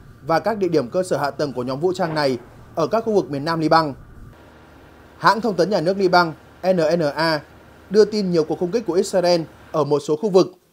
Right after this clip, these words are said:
đã gây ra thiệt hại lớn cho tài sản, mùa màng và các tòa nhà ở thị trấn Al-Qilayle. Các cuộc không kích mới nhất diễn ra vài tuần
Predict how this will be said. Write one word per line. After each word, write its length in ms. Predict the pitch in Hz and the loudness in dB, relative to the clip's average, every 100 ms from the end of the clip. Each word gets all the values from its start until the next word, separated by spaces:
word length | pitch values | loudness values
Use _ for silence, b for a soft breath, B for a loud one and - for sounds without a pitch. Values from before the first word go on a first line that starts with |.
| _ _ | _ _
đã 160 | 170 196 | -2 2
gây 160 | 214 | 2
ra 160 | 185 190 | 4 2
thiệt 180 | 175 151 | 2 -2
hại 160 | 143 | -2
lớn 200 | 151 165 | 0 -2
cho 120 | 208 | -2
tài 240 | 190 151 131 | -2 0 0
sản, 320 | 175 139 113 - - | 2 0 0 -10 -4
mùa 200 | 160 147 | 2 4
màng 280 | 147 143 123 - _ _ - | 4 2 -2 -10 _ _ -6
và 120 | 156 | -2
các 200 | 220 247 | -2 0
tòa 120 | 170 | -2
nhà 140 | 151 147 | 0 -2
ở 100 | 131 | -2
thị 140 | 147 | -6
trấn 300 | 147 147 160 202 _ _ _ _ _ _ - | -2 -2 -2 -8 _ _ _ _ _ _ -4
Al-Qilayle. 760 | 190 202 - 196 185 180 165 151 _ _ _ _ _ _ _ | -2 0 2 4 6 6 4 0 _ _ _ _ _ _ _
Các 160 | 262 269 | 0 6
cuộc 140 | 226 | 6
không 180 | 226 208 | 6 2
kích 200 | 262 - | 0 -2
mới 160 | 170 175 | 0 2
nhất 180 | 240 247 | 2 0
diễn 200 | 180 180 | -2 0
ra 160 | 202 170 | 0 2
vài 200 | 156 135 | 2 4
tuần 300 | 151 151 | 4 4